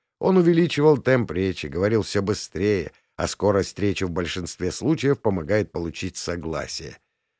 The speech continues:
Потом он вдруг резко замолчал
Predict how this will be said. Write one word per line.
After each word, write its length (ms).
Потом 300
он 160
вдруг 360
резко 400
замолчал 800